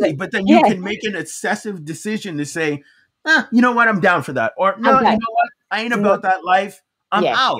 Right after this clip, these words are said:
Speaker 1: I'm out. And that's my choice. And just like his choice was to tell me, my choice was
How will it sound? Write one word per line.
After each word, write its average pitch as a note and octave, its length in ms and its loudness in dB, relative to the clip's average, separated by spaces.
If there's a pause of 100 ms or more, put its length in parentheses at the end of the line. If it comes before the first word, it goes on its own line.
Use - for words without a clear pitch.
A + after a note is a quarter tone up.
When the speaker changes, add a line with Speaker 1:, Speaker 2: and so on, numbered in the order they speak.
Speaker 1:
I'm E3 100 -4
out. C#3 200 0 (300)
And A3 300 0
that's C#4 200 0
my A#3+ 180 4
choice. A#3 640 0 (300)
And A3+ 120 2
just C4+ 220 2
like A#3 180 2
his B3+ 300 -2
choice G#3+ 260 0
was G#3 180 0
to F#3 140 -12
tell A#3+ 280 2
me, F#3 160 -2
my A3+ 180 -2
choice A3+ 260 0
was A3 140 2